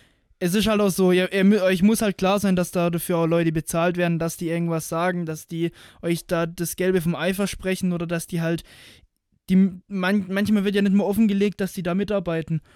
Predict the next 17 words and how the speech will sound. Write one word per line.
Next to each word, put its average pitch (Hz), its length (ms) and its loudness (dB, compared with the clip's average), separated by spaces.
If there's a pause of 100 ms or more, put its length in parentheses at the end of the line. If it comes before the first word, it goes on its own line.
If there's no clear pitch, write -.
(280)
Und 175 100 4
dann, 175 220 4
dann 175 360 2
erzählen 190 480 2
die 190 160 0
ein 180 240 4
halbes 196 320 -2
Jahr 190 140 2
nur 202 180 4
von 196 180 -2
dem 190 220 0
Token, 214 400 0
weil 190 200 2
sie 190 120 -2
da 180 160 0
halt 185 260 -2
irgendwie 185 580 0